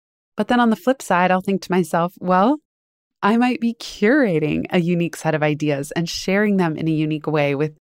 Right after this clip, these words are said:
different, more joyful metaphors and anecdotes and explanations that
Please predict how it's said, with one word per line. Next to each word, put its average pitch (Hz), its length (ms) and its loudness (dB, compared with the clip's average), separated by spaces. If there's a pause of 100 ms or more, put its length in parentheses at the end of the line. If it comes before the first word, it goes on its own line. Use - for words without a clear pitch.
(240)
different, 196 420 -2 (140)
more 185 320 -2
joyful 180 420 0
metaphors 160 800 0
and 151 320 -2 (140)
anecdotes 165 560 0
and 107 100 -4
explanations 165 880 -2
that 165 280 0